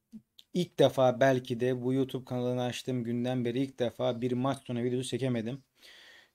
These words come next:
Göztepe Trabzonspor. Trabzonspor Göztepe maçının videosunu çekemedim arkadaşlar. Maçı izledim. Ee, buradan Sait arkadaşımıza selam yollayalım. Özellikle benden maçı yorumlamamı istemişti.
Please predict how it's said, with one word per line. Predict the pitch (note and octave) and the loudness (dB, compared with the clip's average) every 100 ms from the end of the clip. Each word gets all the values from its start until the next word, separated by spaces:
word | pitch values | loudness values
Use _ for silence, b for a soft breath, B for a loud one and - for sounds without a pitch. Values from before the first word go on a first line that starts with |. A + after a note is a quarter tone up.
| - | -2
Göztepe | B2 B2 E3+ C3 | -2 0 -4 -4
Trabzonspor. | A#2+ B2 A#2+ A#2+ A2+ - A2 | 0 2 2 -2 -6 -8 -4
Trabzonspor | B2 C3+ C3 B2+ | 2 2 2 0
Göztepe | A#2+ B2+ C3+ | 0 0 0
maçının | B2+ A#2+ C3+ C3 | 0 -2 -4 -4
videosunu | A#2+ A#2 C3 | -4 -4 -4
çekemedim | A#2+ A#2 B2+ A2+ | -4 -4 -2 -2
arkadaşlar. | A2 G#2+ B2 A2+ - D3 D3+ _ | -4 -4 -2 -2 -2 -2 -2 _
Maçı | B2+ B2 C#3+ | -10 -4 -2
izledim. | C#3 D3+ C#3+ D#3+ - _ b b b b b b - | 2 2 2 0 -4 _ b b b b b b -8
Ee, | A#2+ A#2 A#2 A#2 | -4 -2 -2 -2
buradan | A2 A#2+ B2 C3+ | -2 -2 0 0
Sait | C3 C3 C3 | 0 0 2
arkadaşımıza | C3 C3 C3+ B2+ C3 | 2 2 0 0 -2
selam | C3+ B2 B2+ C3+ | 0 2 2 4
yollayalım. | C3 B2+ C3 C3+ B2+ C3 | 2 4 4 4 2 -2
Özellikle | C3 A#2+ B2+ B2+ B2 C#3 | -4 0 2 0 -2 0
benden | B2+ B2+ B2+ C3 | 2 2 2 2
maçı | B2 - | 0 2
yorumlamamı | C3 B2+ B2+ C3 | 2 4 2 2
istemişti. | C3 - C3+ C#3 - C3 C#3 | 0 0 0 2 0 0 0